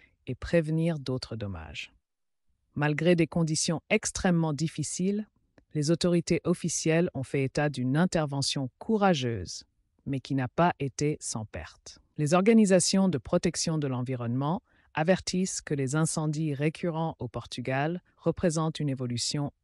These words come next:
alarmante. Il convient de noter que de nombreuses forêts précieuses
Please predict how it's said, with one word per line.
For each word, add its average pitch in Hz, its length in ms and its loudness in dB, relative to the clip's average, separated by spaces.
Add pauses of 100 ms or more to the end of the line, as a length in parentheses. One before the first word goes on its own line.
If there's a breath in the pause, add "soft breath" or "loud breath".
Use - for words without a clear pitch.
(140)
alarmante. 123 720 -6 (1300)
Il 147 120 -6
convient 175 340 4
de 196 80 6
noter 175 360 4
que - 120 -4
de 135 100 0
nombreuses 156 540 4
forêts 143 400 0
précieuses 123 760 -2